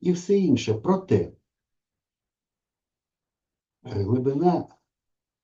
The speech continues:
людини, глибина людини як особистості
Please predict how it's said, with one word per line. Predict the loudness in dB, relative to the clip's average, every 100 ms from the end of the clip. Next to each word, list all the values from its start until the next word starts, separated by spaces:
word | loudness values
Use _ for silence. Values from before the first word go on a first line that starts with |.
| -4
людини, | -4 -2 -2 -2 -4 -8 _ _
глибина | -10 -6 -4 -2 -2 -2
людини | -2 -2 -2 -2 -2
як | -2 -6 -8 -12
особистості | -10 -8 -8 -6 -6 -8 -18 -20 _